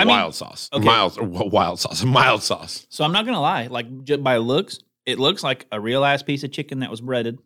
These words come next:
Speaker 1: Like,
Speaker 2: Yeah,
Speaker 1: it,
Speaker 2: one hundred percent.
Speaker 1: like, it looks good. I'm gonna try their ranch. Sean is raw dogging it.
Speaker 2: I'm a, I don't do ranch with wings. I like ranch, but I don't do it with wings.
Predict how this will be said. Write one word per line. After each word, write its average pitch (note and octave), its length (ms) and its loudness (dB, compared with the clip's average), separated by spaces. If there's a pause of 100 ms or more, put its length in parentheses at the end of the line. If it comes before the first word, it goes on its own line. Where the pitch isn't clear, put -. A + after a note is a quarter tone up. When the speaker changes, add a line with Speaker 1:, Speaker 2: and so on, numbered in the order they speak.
Speaker 1:
Like, A2 180 -6
Speaker 2:
Yeah, G#2 80 -6
Speaker 1:
it, - 40 0
Speaker 2:
one F2+ 100 0
hundred F#2+ 180 -2
percent. - 340 -4
Speaker 1:
like, A2+ 140 -6
it G#2 60 -8
looks B2 260 -8
good. A#2 260 -6 (920)
I'm A#2 120 -2
gonna B2 140 0
try A#2 180 -2
their A2 140 0
ranch. A2 400 -2
Sean A2+ 320 -4
is A2 120 -6
raw G2 180 -2
dogging G2+ 380 -4
it. - 40 -2
Speaker 2:
I'm E3 200 6
a, A#2+ 120 2 (140)
I B2 100 4
don't F#3 200 2
do E3 100 4
ranch C#3+ 340 0
with C3 140 0
wings. C3 340 -4
I G#2 80 2
like C#3+ 240 4
ranch, D3+ 340 0
but A2 80 -2
I A2+ 40 -2
don't C#3+ 200 -6
do D3+ 100 2
it - 80 0
with C3+ 120 -2
wings. D3 320 -6